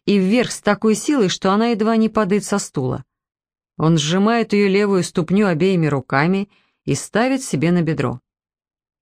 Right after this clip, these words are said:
Попытка выдернуть ногу ни к чему не приводит. Агата снова чуть не оказывается с задранной юбкой на полу.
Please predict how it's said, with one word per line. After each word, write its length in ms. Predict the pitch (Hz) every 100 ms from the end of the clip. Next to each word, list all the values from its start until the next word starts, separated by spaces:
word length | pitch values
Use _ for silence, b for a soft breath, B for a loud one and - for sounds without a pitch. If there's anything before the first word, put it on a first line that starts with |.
| _
Попытка 580 | 233 254 311 - 262 254
выдернуть 600 | 269 214 233 208 214 208
ногу 400 | 208 240 226 196
ни 120 | 185
к 40 |
чему 340 | - - 175 214
не 120 | 180
приводит. 560 | 156 147 139 135 107 - _ _ _ _ _
Агата 400 | 185 202 311 320
снова 420 | 254 226 277 269 214
чуть 260 | - 220 190
не 140 | 180
оказывается 680 | 170 185 175 151 156 156 160
с 40 | 143
задранной 560 | 139 165 143 151 147
юбкой 360 | 143 143 - 139
на 120 | 135
полу. 400 | 135 135 127 123